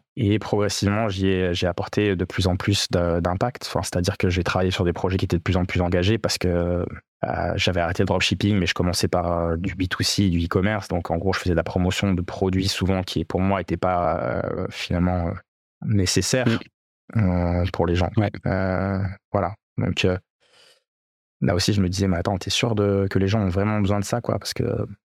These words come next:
Speaker 1: en fait, on cherche, euh, quand on fait du gros hacking, du marketing, on cherche des moyens de vendre, euh, souvent à des gens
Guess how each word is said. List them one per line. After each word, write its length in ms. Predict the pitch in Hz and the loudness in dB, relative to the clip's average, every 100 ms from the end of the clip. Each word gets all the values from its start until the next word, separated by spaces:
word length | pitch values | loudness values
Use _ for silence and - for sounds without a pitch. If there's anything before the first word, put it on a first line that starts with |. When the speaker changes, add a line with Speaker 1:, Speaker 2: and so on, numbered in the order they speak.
| - | -4
Speaker 1:
en 40 | |
fait, 160 | 98 101 | 0 2
on 60 | 90 | 0
cherche, 340 | - 95 - | 0 0 0
euh, 120 | 87 | 0
quand 180 | 85 90 | 0 -2
on 40 | |
fait 120 | - 90 | -2 0
du 120 | 90 | 0
gros 120 | 87 | 0
hacking, 320 | - 98 107 | -2 -2 0
du 80 | 95 | 2
marketing, 460 | 87 - 90 - 95 | 0 0 -2 0 0
on 60 | |
cherche 260 | 82 - 95 | 0 -2 0
des 80 | 90 | 2
moyens 340 | 90 90 107 | 2 2 0
de 100 | 90 | 0
vendre, 600 | 87 98 104 87 87 - - - | 0 2 2 0 -2 -6 -10 -12
euh, 300 | - - - | -8 -6 -6
souvent 380 | - 95 98 101 _ _ - | -2 0 0 -2 _ _ -6
à 120 | 92 | -2
des 140 | 87 | 0
gens 280 | 87 104 | 0 0